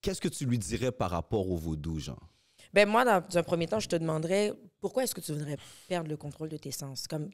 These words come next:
Speaker 2: qu'est-ce, c'est, c'est, pourquoi tu voudrais faire ça ? Moi, j'accepte parce que à travers mon corps, les lois peuvent passer des messages, peuvent faire des traitements, peuvent guider. Mais si t'as pas ces raisons-là,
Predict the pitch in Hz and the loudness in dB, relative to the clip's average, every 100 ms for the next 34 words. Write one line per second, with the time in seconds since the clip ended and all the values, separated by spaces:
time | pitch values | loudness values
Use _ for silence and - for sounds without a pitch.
0 | - 196 - - - - - _ _ 202 | -6 -6 -4 -8 -10 -10 -10 _ _ -6
1 | 196 - _ - 180 233 233 - 151 147 | -6 -8 _ -10 -2 0 0 -2 -2 -2
2 | 143 - 151 156 143 - - - 190 196 | -2 -4 -6 -6 -6 -12 -18 -8 0 4
3 | 220 247 254 202 196 - - 220 - - | 6 4 4 2 2 0 2 2 2 -6
4 | - 165 - 165 - 196 214 - _ 170 | 0 0 2 0 2 2 2 -2 _ -4
5 | 175 175 170 190 180 165 - 202 220 208 | 0 2 4 4 2 -2 2 4 4 4
6 | 180 175 170 170 156 - _ 175 - 170 | 2 0 0 -2 -4 -12 _ -6 -4 -4
7 | 160 151 156 139 - - - - _ 180 | -4 -4 -4 -8 -10 -14 -18 -20 _ 2
8 | 170 - 180 165 160 - 160 165 156 139 | 2 2 0 0 -4 -2 -4 -4 -8 -8
9 | - _ _ 190 185 180 156 156 160 151 | -14 _ _ 2 4 4 2 -6 -6 0
10 | 202 151 170 - _ _ _ _ _ _ | 0 2 0 -2 _ _ _ _ _ _
11 | 170 190 180 - _ _ _ - - 254 | 0 2 2 -2 _ _ _ -8 -4 -2
12 | 254 - _ _ 185 - 196 190 175 156 | -4 -6 _ _ 0 2 0 0 0 -2
13 | 156 147 147 147 175 180 | -2 -4 -4 -4 -6 -8